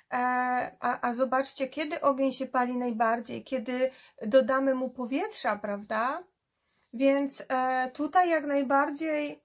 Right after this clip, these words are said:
pozwól, żeby twoja moc, ch-, w tamtym tygodniu chyba było uwolnienie mocy u strzelca, albo coś, coś było z mocą, prawda? Albo w zeszłym tygodniu, albo na luty, jak robiłam czytanko, zobaczcie sobie, dla strzelca właśnie, bo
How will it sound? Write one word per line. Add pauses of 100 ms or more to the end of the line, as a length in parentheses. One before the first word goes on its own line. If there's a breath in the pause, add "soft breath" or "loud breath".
pozwól,
żeby
twoja
moc, (380 loud breath)
ch-,
w
tamtym (100)
tygodniu
chyba
było (520 soft breath)
uwolnienie
mocy (100)
u
strzelca,
albo
coś,
coś
było
z
mocą,
prawda? (480 loud breath)
Albo
w
zeszłym
tygodniu,
albo
na
luty,
jak
robiłam
czytanko,
zobaczcie
sobie,
dla
strzelca
właśnie,
bo